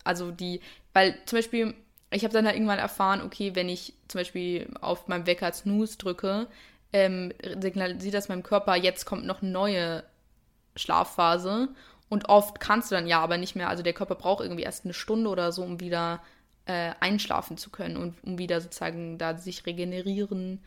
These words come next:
was heißt regenerieren, aber ja, um da wieder einschlafen zu können im Endeffekt. Und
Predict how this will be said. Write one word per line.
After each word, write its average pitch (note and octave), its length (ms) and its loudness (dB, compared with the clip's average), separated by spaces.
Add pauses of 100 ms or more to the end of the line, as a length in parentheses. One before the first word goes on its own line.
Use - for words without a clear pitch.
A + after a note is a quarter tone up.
(220)
was F3+ 160 -2
heißt - 120 -12
regenerieren, F3 460 -4
aber F3 320 -6 (340)
ja, - 80 -2
um F3+ 140 -4
da F#3 140 4
wieder G#3 160 4
einschlafen E3+ 420 0
zu - 100 -12
können - 160 -8
im - 40 -8
Endeffekt. - 360 -8 (220)
Und F#3+ 180 -4